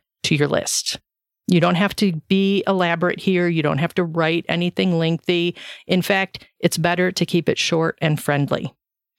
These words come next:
It needs to have two things, though. First, it needs to have the link to download or access your lead magnet. And don't attach that to the email. You can do that in some systems,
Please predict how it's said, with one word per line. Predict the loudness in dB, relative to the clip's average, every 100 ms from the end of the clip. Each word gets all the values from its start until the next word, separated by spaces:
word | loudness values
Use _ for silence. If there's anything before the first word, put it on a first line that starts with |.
| -20 -8 0
It | 2
needs | 2 2
to | 0
have | 0 0 -2
two | -2 0 0
things, | 0 0 -2 -4
though. | -4 -4 -8 _ _ -10
First, | 0 2 2 -2 -2
it | 0
needs | 2 0 -2
to | -4
have | -2 0
the | 0
link | 0 0 0 -2 -4
to | -4
download | -2 0 0 0 0 0 -2 -2
or | -2 -2
access | -4 -6 -6 -2 -2 -2 -4 -6
your | -2 0
lead | 0 0
magnet. | 0 -2 -4 -6 -8 -20 -20 -4
And | -2 0
don't | 0 0 -2
attach | -2 -2 -2 -2 -4
that | -2 -2 -2
to | -2
the | -2 0 0
email. | 0 0 0 -2
You | -2 -2
can | 0 0
do | 0 0
that | 0 0
in | -2
some | -2 -2 -2
systems, | -2 -4 -2 -2 -2